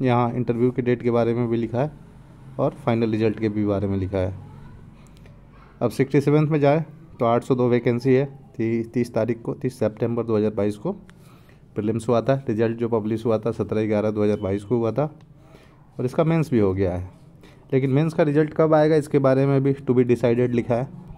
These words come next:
और final interview के बारे में भी अभी date clear नहीं है और final result का भी, का तो आप लोगों को पता ही है। इन सब exam से ज़्यादा important हमारे लिए सिक्सटी नाइन्थ बीपीएससी है,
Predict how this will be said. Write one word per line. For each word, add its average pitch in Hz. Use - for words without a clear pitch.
और 107
final 127
interview 117
के 127
बारे 120
में 120
भी 123
अभी 120
date 110
clear 117
नहीं 113
है 131
और 101
final 107
result 104
का 98
भी, 95
का -
तो 98
आप 95
लोगों 95
को 95
पता 90
ही 92
है। 92
इन 147
सब 147
exam 143
से 147
ज़्यादा 139
important 143
हमारे 139
लिए 135
सिक्सटी 131
नाइन्थ 143
बीपीएससी 131
है, 147